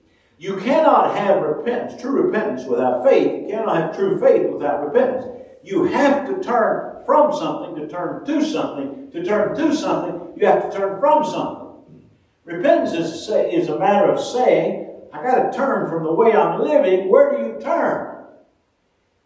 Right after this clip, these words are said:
You turn to Christ. That's what it said. Repent and believe the gospel. Now,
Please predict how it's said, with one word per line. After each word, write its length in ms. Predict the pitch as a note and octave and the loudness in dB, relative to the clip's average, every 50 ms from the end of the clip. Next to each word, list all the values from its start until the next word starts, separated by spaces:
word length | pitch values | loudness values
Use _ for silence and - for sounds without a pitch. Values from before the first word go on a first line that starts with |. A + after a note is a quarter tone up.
| _ _ | _ _
You 160 | - - - - | -16 -14 -12 -6
turn 320 | F#3 F#3+ F#3 - - - | -4 -4 -2 -2 -4 -6
to 60 | - | -6
Christ. 680 | - - D4+ D#4+ - - - - - - - - - - - - - - - | -2 2 4 6 6 6 4 2 0 -4 -6 -10 -12 -16 -18 -20 -20 -14 -8
That's 180 | - - F3+ | -6 -4 -2
what 120 | F3 E3 F3+ | -2 -2 0
it 40 | |
said. 520 | - B3+ - - - - - - - - - - - - - - _ _ _ _ _ _ _ _ _ _ _ | 2 4 4 4 4 2 -2 -4 -8 -12 -14 -18 -20 -20 -20 -20 _ _ _ _ _ _ _ _ _ _ _
Repent 600 | - C#3+ E3 E3 - C4 D4 D4 - - - - | -4 -2 0 2 2 4 4 4 4 2 0 -4
and 100 | - - | -6 -4
believe 320 | - F3+ F3 E3+ F3 F3 - | -2 0 2 2 2 2 0
the 80 | E3+ | 0
gospel. 720 | F3 G3 F#3+ - - - - - - - - - - - - _ _ _ _ _ _ _ _ _ _ _ _ - | 0 2 2 2 0 -2 -6 -8 -10 -10 -12 -12 -18 -20 -20 _ _ _ _ _ _ _ _ _ _ _ _ -10
Now, 840 | - G#3 A3+ A3+ A3 G#3 - - - - - - - - - - | -2 0 2 4 4 4 2 0 -2 -6 -10 -12 -14 -16 -18 -20